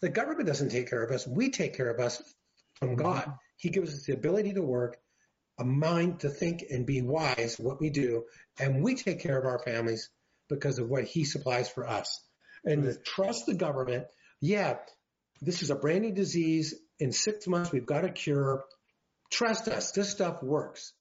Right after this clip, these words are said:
Speaker 2: Huh.
Speaker 1: Did anybody ever ask the question, "Well, who have you tried it on?"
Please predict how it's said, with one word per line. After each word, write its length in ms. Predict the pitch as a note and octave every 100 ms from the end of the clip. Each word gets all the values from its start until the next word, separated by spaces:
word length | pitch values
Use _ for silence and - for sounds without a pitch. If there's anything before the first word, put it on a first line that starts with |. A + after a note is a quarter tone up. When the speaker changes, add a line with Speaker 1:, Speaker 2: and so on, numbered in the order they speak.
| _ _ _ _ _ -
Speaker 2:
Huh. 80 | G2 F#2+
Speaker 1:
Did 140 | E3 F#3
anybody 320 | C4 D4 G#3+
ever 180 | - -
ask 280 | F#3+ F#3+
the 60 | F#3+
question, 680 | - F3 F3 - G3 F#3+ - _ -
"Well, 160 | E3
who 100 | D#3 A#3
have 60 | G#3
you 60 |
tried 300 | - F#3+ F#3+
it 80 | D#3
on?" 260 | A2 -